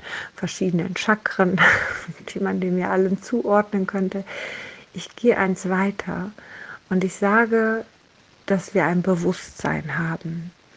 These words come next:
Es gibt Menschen, die sagen zum Bewusstsein Seele. Wenn es sich für dich total gut anfühlt, kannst du auch damit was anfangen.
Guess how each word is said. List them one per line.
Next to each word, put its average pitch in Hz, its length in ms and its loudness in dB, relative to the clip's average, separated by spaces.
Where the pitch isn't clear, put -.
Es - 80 -16
gibt 208 160 2
Menschen, 214 460 4
die 226 100 2
sagen 202 400 2
zum 190 180 0
Bewusstsein 175 800 0
Seele. 165 640 0
Wenn 190 140 -6
es - 120 -10
sich 180 200 -8
für 180 160 -2
dich 190 320 -2
total 180 360 0
gut 175 200 -2
anfühlt, 214 560 0
kannst 208 280 -2
du - 60 0
auch 180 200 -2
damit 214 420 4
was - 160 -4
anfangen. 170 560 -8